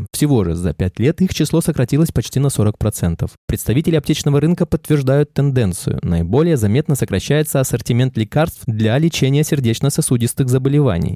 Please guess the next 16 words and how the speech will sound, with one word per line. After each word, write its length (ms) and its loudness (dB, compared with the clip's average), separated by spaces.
С 120 -2
российского 520 0
рынка 280 2
уходят 360 2
в 60 2
основном 420 2
дорогостоящие 800 2
оригинальные 500 2
лекарства, 600 0
основная 480 2
доля 300 0
продаж 420 -2
которых 500 0
приходилась 600 0
на 160 2
госзакупки, 840 0